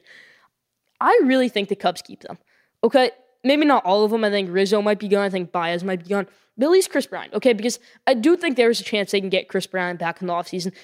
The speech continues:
That's why I think they hold on to him. Or they could trade Kris Bryant, Javier Baez, and Anthony Rizzo for so many prospects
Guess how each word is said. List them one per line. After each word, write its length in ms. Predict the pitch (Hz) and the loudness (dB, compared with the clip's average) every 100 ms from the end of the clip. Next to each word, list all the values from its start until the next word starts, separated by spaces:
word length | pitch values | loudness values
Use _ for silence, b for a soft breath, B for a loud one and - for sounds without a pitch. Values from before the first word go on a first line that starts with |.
| B | B
That's 320 | 185 240 262 - | 0 2 2 2
why 140 | 208 | 0
I 60 | 185 | 0
think 160 | 180 | -4
they 60 | 185 | -4
hold 180 | 170 170 | -4 -10
on 140 | - | -14
to 120 | - | -12
him. 80 | 175 b b b - | -12 b b b 2
Or 420 | 339 302 208 185 _ _ _ | 4 4 2 -2 _ _ _
they 60 | 220 | -4
could 120 | 202 | -2
trade 240 | - 208 - | 0 0 -2
Kris 160 | 233 | -6
Bryant, 320 | - 208 202 | 0 0 -2
Javier 360 | - 208 202 202 | -2 -2 0 0
Baez, 280 | 185 185 180 | 0 -2 -2
and 180 | 226 208 | -4 -4
Anthony 320 | 196 185 202 | -6 -6 -4
Rizzo 280 | 180 185 185 | -2 -2 -4
for 120 | 196 | -6
so 400 | - - 254 330 | -6 2 2 2
many 140 | 320 | -2
prospects 720 | 220 - 220 - 170 151 - | -4 -2 -2 -2 -6 -6 -6